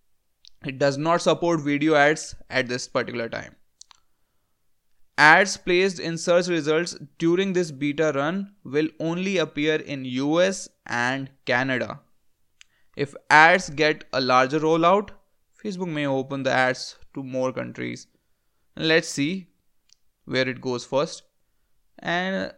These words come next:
also in the comments below, please let me know if your company is in the beta testing of this particular feature.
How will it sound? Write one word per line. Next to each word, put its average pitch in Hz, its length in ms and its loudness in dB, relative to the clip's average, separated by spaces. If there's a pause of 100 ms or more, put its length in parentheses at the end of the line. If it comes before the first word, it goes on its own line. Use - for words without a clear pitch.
(140)
also 208 340 0
in 214 100 -4
the 202 80 -4
comments 190 380 -2
below, 196 220 -2
please 190 300 -8
let 190 180 -2
me 180 120 -6
know 180 240 -6
if - 400 -8
your 139 200 -4
company 143 480 -6
is 147 220 -4
in 143 140 -6
the 135 100 -8
beta 139 280 -6
testing 147 360 -8
of 131 160 -10
this - 160 -12
particular 139 500 -6 (560)
feature. 196 500 0